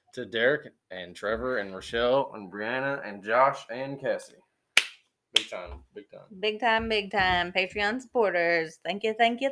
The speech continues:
Speaker 2: thank you. Hopefully you got the thing I've sent you. I don't know. Surely you did. When do we send those out? This week? Last
Speaker 1: I don't
Speaker 2: week
Speaker 1: know.
Speaker 2: sometime? Surely.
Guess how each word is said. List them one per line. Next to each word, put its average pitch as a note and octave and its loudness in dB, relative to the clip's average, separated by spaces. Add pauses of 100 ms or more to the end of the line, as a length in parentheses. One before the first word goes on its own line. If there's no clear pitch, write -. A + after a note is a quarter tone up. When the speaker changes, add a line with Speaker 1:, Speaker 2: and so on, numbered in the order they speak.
Speaker 2:
thank G3 -2
you. - -2 (880)
Hopefully D4 10 (1160)
you A#3 -2
got A#3 10 (140)
the G#3 8 (100)
thing C4+ 2
I've G#3 0
sent - -6
you. F3 -4 (2250)
I G3 -4
don't G3+ -4
know. F#3+ -4
Surely D4 0
you F3 -2
did. E3+ -4
When A#3 -2
do A#3+ -4
we A3+ -2
send G#3+ -8
those F#3 -6
out? D#3+ 2 (100)
This G#3 -6
week? B3+ -4 (640)
Last G#3+ 4
Speaker 1:
I - -10
don't B3+ 2
Speaker 2:
week C4 -2
Speaker 1:
know. B3 -4
Speaker 2:
sometime? C4+ 0 (240)
Surely. G3+ 0